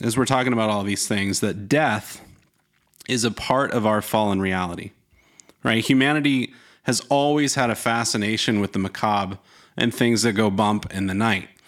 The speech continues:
And why this interest in the ethereal and otherworldly? What is it about this day in particular that draws out the attention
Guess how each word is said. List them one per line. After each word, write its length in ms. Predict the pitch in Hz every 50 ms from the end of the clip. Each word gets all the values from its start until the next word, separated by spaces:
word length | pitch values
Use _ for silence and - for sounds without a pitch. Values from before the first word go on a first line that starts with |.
| - - - - - - - _ -
And 240 | - 120 120 120 120
why 540 | 127 131 143 160 170 170 170 170 165 156 151
this 240 | 127 131 120 -
interest 500 | - 139 151 156 - - 110 104 - -
in 100 | 113 107
the 100 | 104 104
ethereal 600 | 104 104 - - 120 120 123 120 117 113 110 107
and 120 | 104 101 104
otherworldly? 840 | 107 101 107 107 98 107 123 139 147 156 135 107 101 90 82 104 - _ _ _ _ _ _ - -
What 200 | 135 147 156 180
is 180 | 202 190 165
it 80 | 175 156
about 380 | 147 127 131 131 131 110 107
this 240 | 117 143 160 - -
day 240 | - 127 127 123 120
in 120 | 113 113
particular 640 | 104 - 113 - - 180 180 - - 107 104 101 101
that 140 | 104 104 98
draws 400 | 104 113 120 123 131 135 123 135
out 120 | 127 117
the 120 | 110 110
attention 680 | 110 107 - - 151 156 170 160 - 127 113 110 110 107